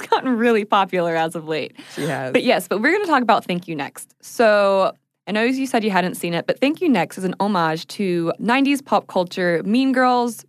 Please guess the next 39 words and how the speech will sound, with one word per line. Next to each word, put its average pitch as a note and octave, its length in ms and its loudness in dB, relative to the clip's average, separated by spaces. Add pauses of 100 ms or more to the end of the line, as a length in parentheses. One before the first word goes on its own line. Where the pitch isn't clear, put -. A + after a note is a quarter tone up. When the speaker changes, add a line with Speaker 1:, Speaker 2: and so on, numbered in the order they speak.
(140)
Speaker 1:
Bring A3 160 4
It A#3+ 80 4
On, G#3+ 460 2
Legally G#3 340 0
Blonde, F#3 460 2
and F#3+ 140 0
there's F#3+ 180 -4
even A3+ 280 0
a A#3+ 60 2
little G3+ 220 0
bit F3 240 0
of E3 160 -4
thirteen E3 480 -4
going D#3+ 240 -2
on D#3 140 -6
thirty. C#3+ 400 -4
It - 40 0
was G#3 140 -2
a - 20 -2
very, D#4+ 220 0
like, C4+ 220 -2
short, - 360 0 (400)
short C4+ 220 0
little B3+ 140 2
clips. - 340 -2
Took - 200 -6
me A3+ 100 2
a A3+ 40 -4
second, A3 260 -2
but G#3+ 80 2
I G#3 40 2
was G#3+ 80 0
like, - 140 -6
"Oh A#4+ 300 2
yeah, - 60 2
that's C#4 160 -2
what's B3+ 140 -8
going A#3+ 220 2
on." F#3 160 -2